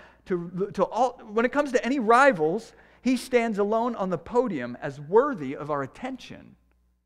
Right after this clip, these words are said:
and affection. I mean, let's just take a look back and ask whether that was expressed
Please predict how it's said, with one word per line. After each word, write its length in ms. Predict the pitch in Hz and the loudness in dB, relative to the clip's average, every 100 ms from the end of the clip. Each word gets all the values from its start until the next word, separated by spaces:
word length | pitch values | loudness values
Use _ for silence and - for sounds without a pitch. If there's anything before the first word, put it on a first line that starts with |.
| _ _ _ _ | _ _ _ _
and 100 | 143 | -18
affection. 520 | 160 - - - 85 127 - _ _ _ _ _ _ _ _ _ _ _ _ _ _ _ _ _ _ | -12 -10 -10 -14 -18 -18 -20 _ _ _ _ _ _ _ _ _ _ _ _ _ _ _ _ _ _
I 20 | 226 | -4
mean, 120 | 285 | -4
let's 100 | 277 | -4
just 100 | - | 0
take 140 | 240 | 2
a 40 | 240 | 4
look 220 | 220 190 | 4 6
back 360 | 190 262 294 - - _ _ _ _ _ _ _ _ _ _ _ _ | 6 6 2 -10 -20 _ _ _ _ _ _ _ _ _ _ _ _
and 100 | 226 | -4
ask 240 | 233 262 - 196 254 - _ _ - | 0 0 0 -12 -14 -20 _ _ -12
whether 840 | 175 170 262 285 269 285 285 269 - - 165 143 | 2 8 10 10 8 8 6 -2 -12 -18 -14 4
that 480 | 226 277 302 302 - | 8 10 8 6 0
was 240 | 226 220 | 2 2
expressed 1040 | 202 - - - - 269 285 147 - - | 0 -12 -14 -16 -6 2 2 2 -6 -18